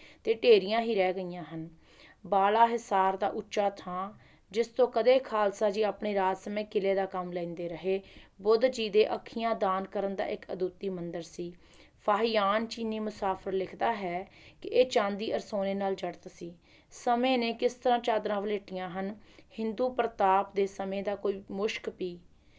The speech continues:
ਬੁੱਧ ਸਮੇਂ ਦੇ ਪ੍ਰਤਾਪ ਦਾ ਸਿਵਾਏ ਢੇਰੀਆਂ ਦੇ ਕੋਈ ਵਜੂਦ ਨਹੀਂ ਹੈ। ਇਸ ਤਰ੍ਹਾਂ ਜਾਪਦਾ ਹੈ ਕਿ ਇੱਥੇ ਕਦੇ ਸਿਵਾਏ ਯੂਫ-, ਯੂਸਫਜ਼ਈ ਤੇ ਹੋਰ ਪਠਾਣਾਂ ਦੇ ਕੋਈ ਵਸਦਾ ਹੀ ਨਹੀਂ ਸੀ, ਤੇ ਜੋ ਪਿੰਡ ਵਿੱਚ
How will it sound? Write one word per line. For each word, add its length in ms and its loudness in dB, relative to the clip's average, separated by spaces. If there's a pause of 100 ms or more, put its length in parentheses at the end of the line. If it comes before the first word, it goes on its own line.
(400)
ਬੁੱਧ 280 4
ਸਮੇਂ 380 0
ਦੇ 80 2
ਪ੍ਰਤਾਪ 540 0
ਦਾ 80 4
ਸਿਵਾਏ 340 2
ਢੇਰੀਆਂ 540 0
ਦੇ 160 2
ਕੋਈ 320 0
ਵਜੂਦ 380 -2
ਨਹੀਂ 260 -8
ਹੈ। 220 -12 (540)
ਇਸ 140 6
ਤਰ੍ਹਾਂ 280 2
ਜਾਪਦਾ 500 2
ਹੈ 200 0
ਕਿ 140 -6
ਇੱਥੇ 400 0
ਕਦੇ 300 4
ਸਿਵਾਏ 520 2
ਯੂਫ-, 580 -4
ਯੂਸਫਜ਼ਈ 1600 0 (400)
ਤੇ 100 6
ਹੋਰ 280 6
ਪਠਾਣਾਂ 580 -4
ਦੇ 140 0
ਕੋਈ 280 0
ਵਸਦਾ 420 0
ਹੀ 120 0
ਨਹੀਂ 200 -6
ਸੀ, 300 -12 (480)
ਤੇ 100 2
ਜੋ 320 8
ਪਿੰਡ 380 -4
ਵਿੱਚ 180 -6